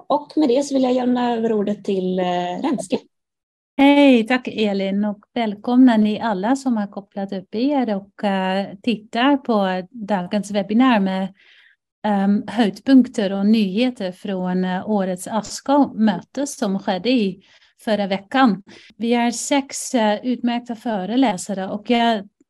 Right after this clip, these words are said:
Speaker 2: tycker att vi drar igång direkt med min kollega Alex Matika som är biträdande överläkare och docent i onkologi,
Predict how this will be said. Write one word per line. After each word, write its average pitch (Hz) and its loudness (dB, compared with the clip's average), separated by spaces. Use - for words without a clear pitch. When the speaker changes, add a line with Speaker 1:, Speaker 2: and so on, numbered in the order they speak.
Speaker 2:
tycker 247 -2
att 247 2
vi 220 2
drar 226 0
igång 233 0
direkt 220 -2
med 196 -2
min 214 -2
kollega 208 -4
Alex 196 -4
Matika 233 -4
som 214 -2
är 196 0
biträdande 196 -4
överläkare 202 -8
och 196 -12
docent 202 -8
i 226 -6
onkologi, 185 -8